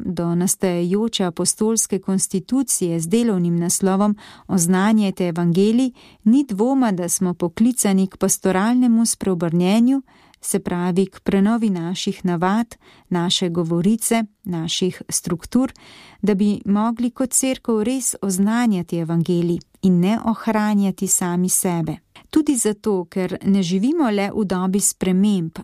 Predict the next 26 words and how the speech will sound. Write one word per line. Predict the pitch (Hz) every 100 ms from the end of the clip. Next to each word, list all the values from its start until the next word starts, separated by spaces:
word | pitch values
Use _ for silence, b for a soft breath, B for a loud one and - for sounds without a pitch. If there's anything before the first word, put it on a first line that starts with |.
| -
ampak | 180 170 180 165
smo | - 180 175 180
v | 185
spremembi | 180 - 190 185 214 240 196
dobe, | 170 202 233 190 170 - _ _ -
v | 185 180
epohalni | 196 - 175 220 269 285 185
spremembi, | - 170 165 170 170 160 170 B B B
kot | - 180 175 190
je | 185 170 170
ponovil | 185 175 185 185 185
Frančišek | - 180 175 - 226 - 185 170
na | 180 175
omenjenem | 190 180 196 190 175 170 175
srečanju | - 185 196 - 220 240 - B B
in | - 185
spomnil, | - - 202 214 247 247 B B -
da | 170
je | 175 175
krščanska | 175 185 - 202 208 226 - 180
pot | - 202 202
romanje | 190 175 175 185 208 240 254 -
simbolno | - - 190 165 180 196 208 208
potovanje | 208 202 202 180 175 180 185
iz | 190
sebe. | - - 208 196 165